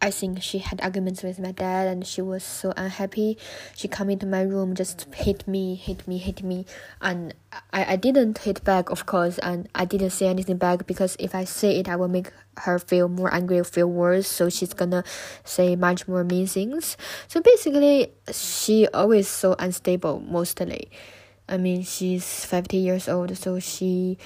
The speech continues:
obviously she has a lot, lot of, like, emotion need to process, but she just couldn't take my advice. I, I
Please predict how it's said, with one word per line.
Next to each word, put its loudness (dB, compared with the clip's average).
obviously 0
she -8
has -8
a -2
lot, 2
lot -4
of, -8
like, 0
emotion 2
need 2
to -4
process, -2
but 0
she -4
just 2
couldn't 2
take -4
my 0
advice. 2
I, 0
I -2